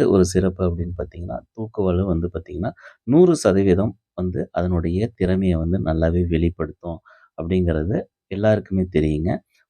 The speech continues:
புதுசா வரவங்களுக்கு கண்டிப்பா தெரியாது. இதே தொங்குவாலா இருந்துச்சுன்னா,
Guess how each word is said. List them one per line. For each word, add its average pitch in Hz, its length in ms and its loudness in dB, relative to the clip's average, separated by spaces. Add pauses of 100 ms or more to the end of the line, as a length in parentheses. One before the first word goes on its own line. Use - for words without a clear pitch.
புதுசா 156 300 0
வரவங்களுக்கு 104 480 0
கண்டிப்பா 85 440 -2
தெரியாது. 76 440 -6 (360)
இதே 117 120 -6 (120)
தொங்குவாலா 104 580 0
இருந்துச்சுன்னா, 85 500 -2